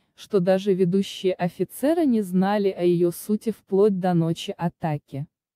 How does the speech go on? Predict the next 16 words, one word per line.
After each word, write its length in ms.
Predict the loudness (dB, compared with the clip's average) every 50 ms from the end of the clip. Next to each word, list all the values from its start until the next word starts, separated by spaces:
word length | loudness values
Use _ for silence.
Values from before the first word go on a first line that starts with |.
| _ -2
Единственными 1000 | 0 2 4 6 4 6 6 4 4 2 2 0 -2 -2 2 2 4 4 4 4
руководителями 1000 | 4 2 0 0 0 0 2 2 2 2 2 0 0 2 0 2 2 2 2 2
группы 420 | 0 0 2 2 2 2 2 2 2
нападения, 840 | 2 2 0 0 0 0 0 2 2 4 4 4 4 2 0 -2 -6 _
которые 520 | -4 -4 -2 0 0 2 2 4 4 2 2
знали, 440 | 0 0 0 2 2 2 0 0
что 240 | -4 -6 -6 -2 0
это 220 | 2 2 2 0 0
будет, 420 | 0 0 0 2 2 0 0 0
были 360 | 0 0 2 4 4 6 4
люди, 520 | 4 4 2 2 2 0 2 2 0 0 0 -2
вовлеченные 960 | 0 2 2 4 4 4 2 2 2 0 -2 0 2 2 2 2 2 0 0
в 40 |
отдел 400 | 0 0 -2 0 2 2 2 4
Ан 220 | 2 2 2 0 -2
Зет, 320 | -2 -2 0 0 0 -2